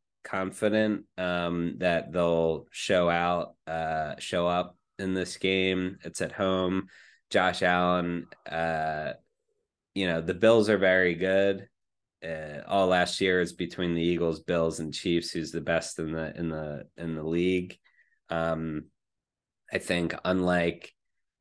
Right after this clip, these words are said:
Mahomes, Josh Allen has a little more variance. He's a little more reckless. Um, he, he,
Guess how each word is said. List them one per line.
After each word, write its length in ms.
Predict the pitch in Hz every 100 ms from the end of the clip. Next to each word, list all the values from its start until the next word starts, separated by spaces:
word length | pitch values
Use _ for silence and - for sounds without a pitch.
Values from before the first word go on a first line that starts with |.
| -
Mahomes, 880 | 87 95 95 92 90 87 85 - - _
Josh 320 | 98 87 82
Allen 360 | 87 87 85 85
has 300 | 87 85 90
a 100 | 87
little 280 | 85 87 87
more 240 | 87 82
variance. 640 | 85 85 85 85 85 82 -
He's 220 | 85 80
a 80 | 80
little 200 | 82 80
more 300 | 80 80 76
reckless. 800 | 80 - 90 85 80 - - -
Um, 520 | 85 80 78 78 76 - - _ _ _ _
he, 580 | - 82 80 78 - -
he, 520 | - 82 80 73